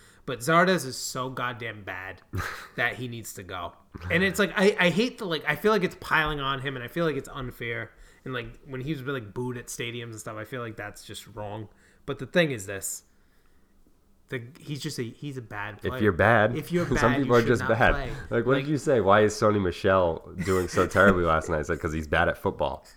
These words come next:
Speaker 2: It's
Speaker 1: Which,
Speaker 2: the same thing
Speaker 1: first
Speaker 2: for
Speaker 1: of all,
Speaker 2: Zardes.
Speaker 1: we're not gonna get into this
Speaker 2: <laughs>
Speaker 1: debate. But the thing is, yeah, Zardes, he's gotta go. So I think Zardes will be out soon. I think we may have to endure more with Trapp.
Speaker 2: I think Greg Berhalter goes down with the Zardes and Trapp ship. That's what I'm hoping for, actually.
Speaker 1: All right, here's a serious question.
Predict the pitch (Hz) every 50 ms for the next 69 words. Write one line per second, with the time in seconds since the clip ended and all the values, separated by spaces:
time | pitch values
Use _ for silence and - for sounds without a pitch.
0 | - - 95 - - 98 - - 113 107 98 - 104 95 101 - - - 95 104
1 | 104 104 98 - 78 80 95 98 107 147 165 165 160 156 165 - 160 143 135 -
2 | - 135 127 135 127 - - 147 165 113 107 101 131 - - - 117 101 - -
3 | 170 170 175 - 208 196 185 160 180 170 117 120 113 151 170 175 175 170 160 131
4 | - - _ _ - 160 147 135 175 160 143 127 110 104 101 - - 151 160 -
5 | 208 196 147 180 180 180 170 165 156 127 156 156 135 147 139 135 135 - - 147
6 | 143 131 120 117 - 135 120 110 117 113 110 113 110 101 104 107 - - 117 110
7 | - 117 107 95 107 104 101 98 95 92 95 95 95 92 104 95 - - - -
8 | - - - - - - 90 104 104 - 117 113 110 110 - - - - 87 87
9 | 85 85 76 76 80 80 78 76 76 76 73 73 78 73 71 78 78 78 73 71
10 | 82 76 76 73 73 76 - - 71 67 78 76 78 76 78 78 76 73 76 73
11 | - - 71 69 - - - - 69 69 - - - 98 110 - 123 104 90 78
12 | 78 78 80 - - 73 71 - - 80 - - 67 - 69 - 202 190 156 -
13 | - 69 - - 202 254 254 269 - - 247 214 190 175 165 - - 160 151 -
14 | - - 90 -